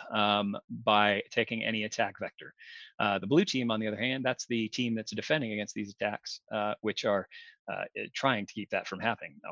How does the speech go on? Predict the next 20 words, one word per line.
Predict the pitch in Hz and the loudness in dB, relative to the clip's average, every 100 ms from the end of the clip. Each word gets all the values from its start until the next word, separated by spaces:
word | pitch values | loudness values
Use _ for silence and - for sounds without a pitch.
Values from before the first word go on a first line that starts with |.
| - | -2
purple | 180 - | -2 0
team | - 135 | -2 0
engagement | 113 117 180 113 110 - | 2 4 4 2 -2 -2
or | 104 | -4
purple | - 123 117 | -2 -4 -4
team | 113 101 | -8 -8
style | - 117 110 110 | 2 4 4 2
engagement, | 95 98 110 - | 0 0 -2 -4
like | 104 - | -4 0
our | 95 92 92 - | 0 0 -2 -8
attack | - 104 - | -6 -6 -4
simulations | 107 98 90 - 92 | -4 -2 -2 -6 -8
in | 98 | -8
our | 92 - | -8 -6
threat | - - | -6 -2
modeling | 95 95 | -2 -2
and | 90 | -6
attack | - 101 - | -8 -8 -8
simulation | 92 92 - 110 | -10 -8 -8 -8
product, | 104 98 | -6 -6